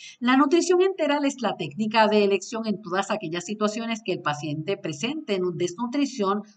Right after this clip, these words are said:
o riesgo de padecerla debido a la existencia de la imposibilidad de deglutir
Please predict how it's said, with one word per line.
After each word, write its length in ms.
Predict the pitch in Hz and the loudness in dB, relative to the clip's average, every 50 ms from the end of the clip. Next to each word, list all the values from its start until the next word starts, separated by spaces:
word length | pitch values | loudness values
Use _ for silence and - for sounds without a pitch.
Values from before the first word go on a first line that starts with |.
| _ _ _ | _ _ _
o 120 | - 208 | 2 4
riesgo 480 | 208 208 240 262 294 294 285 285 254 233 | 4 4 4 4 4 2 2 0 0 0
de 120 | 214 196 | 0 0
padecerla 840 | 208 - 214 220 240 240 233 - 175 135 120 123 139 156 170 180 - - - - - _ | 2 4 2 4 2 0 -4 -6 -8 -8 -8 -6 -6 -4 -4 -4 -6 -10 -18 -20 -16 _
debido 380 | 196 180 226 226 262 269 269 262 | 0 2 2 4 4 2 2 2
a 40 | |
la 80 | 262 262 | 0 0
existencia 680 | 262 - 269 254 - - 320 320 320 311 - 294 240 202 | -2 -4 -6 -6 -2 -2 -2 -2 -2 -2 -4 -4 -2 0
de 120 | 196 190 | 0 2
la 40 | 180 | 0
imposibilidad 800 | 180 175 180 185 180 180 196 190 170 170 160 160 147 170 185 185 175 160 | 0 0 -2 -4 -4 -2 -4 -4 -4 -4 -6 -4 -4 -4 -4 -4 -4 -2
de 140 | 175 180 170 | -2 0 0
deglutir 720 | 180 170 170 190 196 190 185 202 233 247 269 254 277 | 0 -2 0 0 0 0 0 0 0 0 0 -2 -4